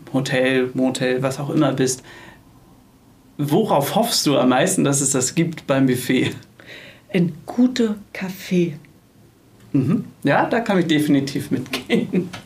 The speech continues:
Speaker 2: Das rieche ich schon, wenn die runterkommen ins Buffet. Und ich selber hab so ein Espresso-Kännchen und ich hab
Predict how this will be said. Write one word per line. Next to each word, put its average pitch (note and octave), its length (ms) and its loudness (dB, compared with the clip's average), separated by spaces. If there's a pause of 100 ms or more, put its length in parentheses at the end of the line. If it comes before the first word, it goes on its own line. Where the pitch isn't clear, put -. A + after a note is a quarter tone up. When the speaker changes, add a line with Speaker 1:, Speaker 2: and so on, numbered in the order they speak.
(360)
Speaker 2:
Das - 300 0
rieche C4+ 240 6
ich A3+ 100 0
schon, A3+ 200 4
wenn G#3 100 2
die G3 100 6
runterkommen F3+ 640 0 (140)
ins - 200 -6
Buffet. F3 460 -2 (1200)
Und G3 240 2
ich - 160 4
selber B3+ 340 6
hab A3+ 220 -2
so - 240 -6
ein F3 160 4
Espresso-Kännchen D#4+ 1120 2
und A#3+ 160 2
ich E3+ 80 -2
hab E3+ 100 -2